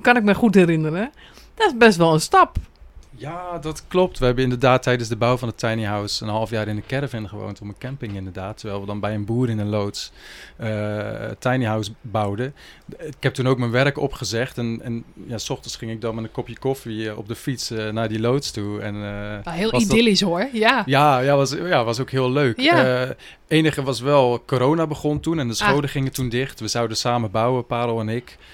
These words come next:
Speaker 2: Ehm, maar dat, ja, dat ging dus niet. Dus ik heb wel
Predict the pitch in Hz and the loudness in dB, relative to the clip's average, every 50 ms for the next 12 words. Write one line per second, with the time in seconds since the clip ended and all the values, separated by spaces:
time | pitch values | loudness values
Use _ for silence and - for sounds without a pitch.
0 | - - - - - 110 104 107 104 104 107 107 104 107 104 104 104 104 104 101 | -20 -20 -20 -16 -10 -8 -6 -6 -6 -6 -6 -6 -8 -8 -8 -8 -8 -8 -8 -8
1 | 101 101 101 101 98 101 104 - - 120 110 107 107 113 110 - - - 123 120 | -8 -8 -8 -8 -10 -12 -14 -14 -10 -6 -4 -4 -2 -4 -6 -6 -10 -10 -6 -6
2 | 107 95 117 113 - - 123 120 123 127 120 - 123 131 139 - 117 104 - - | -4 -4 -6 -8 -8 -8 -8 -6 -6 -6 -6 -6 -8 -8 -8 -8 -10 -12 -10 -12
3 | 120 107 120 120 120 120 117 117 113 - - | -12 -12 -10 -8 -6 -4 -4 -4 -6 -8 -10